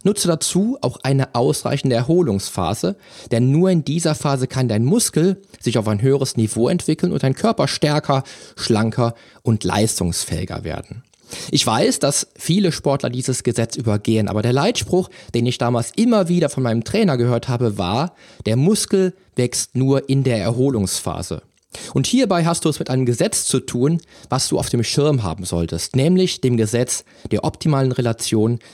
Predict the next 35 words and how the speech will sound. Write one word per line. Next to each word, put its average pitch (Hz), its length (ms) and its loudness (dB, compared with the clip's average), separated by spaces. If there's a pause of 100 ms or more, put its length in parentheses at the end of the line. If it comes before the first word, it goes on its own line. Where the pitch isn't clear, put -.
von 104 220 -2
Training 107 560 0
und 104 300 -2
Erholung. 101 720 0
Denn 135 180 4
nur 185 180 4
dann, 147 460 2 (160)
wenn 120 160 0
sich 120 100 0
dein 110 160 2
Muskel 127 400 0
auch 117 260 -2
für - 120 -4
das 107 200 -2
nächste 113 300 0
Training 113 440 0
ausreichend 113 520 0
erholt 107 400 0
hat 147 200 -2
und 123 220 0 (200)
dein 120 160 -2
Körper 147 340 0
im - 80 -2
Idealfall 127 920 0 (260)
mit - 140 -4
einem 107 200 4
leicht 107 520 0 (100)
erhöhten 123 600 2
Ausgangsniveau 135 720 0
dann 117 160 2
ins 117 180 0
nächste 131 260 -2
Training 196 360 2
starten - 440 -2
kann, 131 300 0